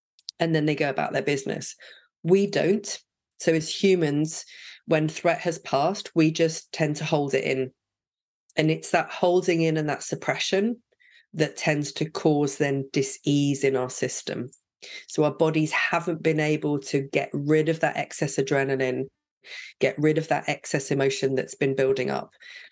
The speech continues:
We just push it, push it down. So we don't complete that cycle. We don't get back to balance, back to homeostasis.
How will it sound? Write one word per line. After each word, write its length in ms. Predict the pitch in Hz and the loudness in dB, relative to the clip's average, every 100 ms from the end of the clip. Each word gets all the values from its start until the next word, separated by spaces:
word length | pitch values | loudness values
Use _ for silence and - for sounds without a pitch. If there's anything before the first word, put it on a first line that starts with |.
| _ _ _ _ - | _ _ _ _ 0
We 100 | 160 | 2
just 240 | 160 165 - | 2 -2 -2
push 220 | 160 - | -2 -2
it, 180 | - - | -8 -2
push 240 | 160 - | -2 0
it 120 | 135 | 0
down. 420 | 156 135 170 220 - _ _ | 2 0 0 -2 -6 _ _
So 160 | - 160 | 0 2
we 140 | 160 | 4
don't 340 | 165 175 180 | 4 2 0
complete 500 | 165 160 160 180 180 | -4 -6 -2 -2 -2
that 180 | - - | -4 -4
cycle. 460 | - 160 156 156 135 | 0 2 2 2 2
We 140 | 135 | 2
don't 240 | 147 151 151 | 2 0 0
get 220 | - - _ | -4 -4 _
back 320 | 160 151 - | 0 0 -6
to 100 | - | -6
balance, 420 | 147 131 139 175 156 | -2 0 0 -2 -2
back 260 | 147 - | -4 -2
to 80 | - | -4
homeostasis. 1080 | 143 139 139 135 135 135 139 190 220 - | -2 0 -2 -2 0 -2 0 -2 -4 -8